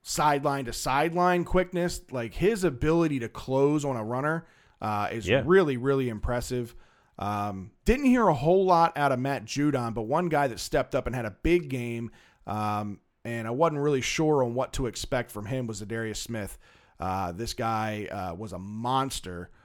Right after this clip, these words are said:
Speaker 1: Uh, I wanna say he, he could have had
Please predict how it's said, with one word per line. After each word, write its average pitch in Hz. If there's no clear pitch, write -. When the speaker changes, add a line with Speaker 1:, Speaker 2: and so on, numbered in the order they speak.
Speaker 1:
Uh, 95
I 110
wanna 113
say 123
he, 190
he 214
could 175
have 131
had 113